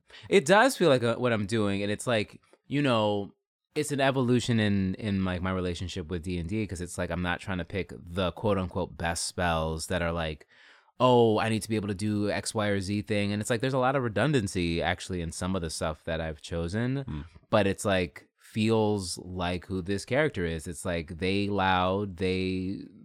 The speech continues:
Speaker 1: are mouthy. And so m-, all of my stuff is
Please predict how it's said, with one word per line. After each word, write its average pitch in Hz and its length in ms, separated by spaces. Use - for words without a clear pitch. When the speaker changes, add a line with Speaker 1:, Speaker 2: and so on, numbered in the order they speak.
Speaker 1:
are 95 120
mouthy. 92 760
And 95 100
so 104 160
m-, 98 220
all 107 220
of 104 60
my 101 140
stuff 104 720
is 98 340